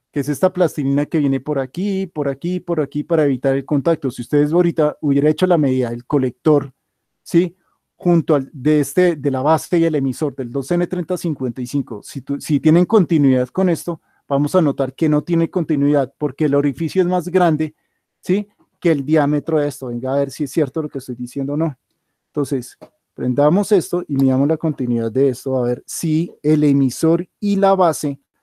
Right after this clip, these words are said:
dan continuidad con el disipador. Entonces, veamos. Simplemente este,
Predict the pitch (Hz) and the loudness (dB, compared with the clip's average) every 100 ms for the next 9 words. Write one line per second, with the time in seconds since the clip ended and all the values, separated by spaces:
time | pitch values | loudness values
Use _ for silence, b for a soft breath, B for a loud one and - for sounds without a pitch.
0 | _ _ _ 147 143 147 175 165 170 147 | _ _ _ -2 0 2 0 2 0 0
1 | 139 147 175 _ _ _ _ _ _ _ | 2 0 -4 _ _ _ _ _ _ _
2 | _ _ - - 170 170 - 156 151 143 | _ _ -4 2 2 0 -4 -6 -6 -6
3 | 143 - - 117 92 - - _ _ _ | -8 -10 -12 -12 -14 -16 -20 _ _ _
4 | _ _ _ _ _ _ _ _ _ _ | _ _ _ _ _ _ _ _ _ _
5 | _ _ _ _ _ _ _ 131 123 110 | _ _ _ _ _ _ _ -10 -10 -12
6 | 117 113 113 113 - _ _ _ _ _ | -10 -8 -6 -8 -14 _ _ _ _ _
7 | - 180 185 202 190 151 151 147 - _ | 0 0 2 2 4 2 0 -8 -10 _
8 | _ _ _ _ _ _ _ _ _ _ | _ _ _ _ _ _ _ _ _ _
9 | _ _ 175 185 175 - 240 | _ _ 2 4 2 -4 -8